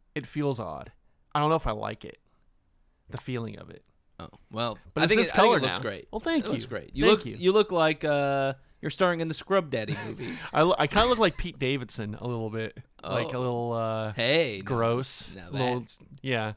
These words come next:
Speaker 2: now that's
Speaker 1: <laughs>
Speaker 2: good stuff.
Speaker 1: That is some good stuff.
Speaker 2: Pete Davidson wouldn't have started the apo-, the podcast by apologizing.
Speaker 1: He wouldn't. He would. He would just say, "Hey, I'm Pete, P D D. That's me."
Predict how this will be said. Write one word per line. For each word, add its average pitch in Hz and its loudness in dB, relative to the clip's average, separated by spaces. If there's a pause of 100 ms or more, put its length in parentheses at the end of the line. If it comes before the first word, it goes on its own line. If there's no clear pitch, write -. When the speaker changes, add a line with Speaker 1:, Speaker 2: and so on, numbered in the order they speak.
(140)
Speaker 2:
now 101 -8
that's 131 2
Speaker 1:
<laughs> - -18
Speaker 2:
good 120 -2
stuff. 110 0
Speaker 1:
That 233 4
is 175 6
some 139 -2
good 127 -2
stuff. - -4 (1500)
Speaker 2:
Pete 143 6
Davidson 123 4
wouldn't 104 0
have - -10
started 104 0
the 95 -2
apo-, 104 0 (160)
the 98 -4
podcast - -2
by - -10
apologizing. - -12 (100)
Speaker 1:
He 139 -2
wouldn't. 123 -2
He 135 -2
would. 185 2
He 120 -2
would 143 -2
just 135 -8
say, 120 -2
"Hey, 120 -2
I'm 117 -6
Pete, 127 -8 (160)
P 131 -8
D 123 -6
D. 123 -4 (1160)
That's 117 -4
me." 131 -6